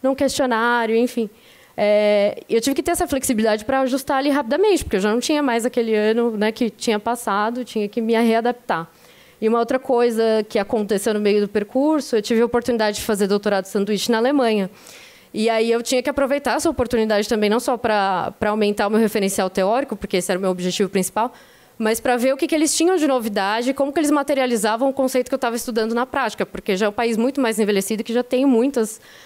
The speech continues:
é, muitos programas, muitos projetos acontecendo. Então, eu também tive que readaptar de novo o meu método, mas, ah, o meu objetivo era o mesmo, a minha pergunta era a mesma, onde eu queria chegar não mudou, só mudou a forma que eu fiz pra chegar lá.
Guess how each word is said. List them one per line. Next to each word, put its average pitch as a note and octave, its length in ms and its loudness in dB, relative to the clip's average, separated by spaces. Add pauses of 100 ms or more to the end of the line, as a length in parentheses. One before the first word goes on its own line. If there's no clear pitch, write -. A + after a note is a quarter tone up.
(140)
é, G3 80 -2
muitos G#3+ 220 0
programas, G#3+ 480 0
muitos G#3 180 0
projetos G#3+ 480 0
acontecendo. A#3 840 0 (400)
Então, A3 200 0
eu B3 60 2
também D4+ 220 0
tive E4+ 160 -2
que D4+ 120 0
readaptar A#3+ 600 0
de G#3+ 100 0
novo G3+ 320 2
o G3+ 40 2
meu G#3 140 4
método, A#3+ 580 0
mas, D4+ 460 0
ah, A3 260 0
o A3 60 -2
meu A3+ 140 4
objetivo B3+ 420 0
era D#4+ 100 0
o F#4 40 2
mesmo, A#3+ 400 2
a A3+ 40 2
minha A3 140 2
pergunta A3+ 380 0
era C4+ 60 0
a C4 40 2
mesma, A3 400 0
onde G#3 80 -2
eu A3 60 -4
queria G#3+ 140 -4
chegar G#3+ 320 -2
não B3+ 80 2
mudou, A3 380 0
só F3+ 140 -6
mudou G3 240 0
a G#3+ 60 0
forma A3+ 340 0
que A#3+ 120 -4
eu A#3+ 40 0
fiz A3+ 380 -2 (500)
pra G#3+ 120 0
chegar A3+ 320 0
lá. E3 260 -2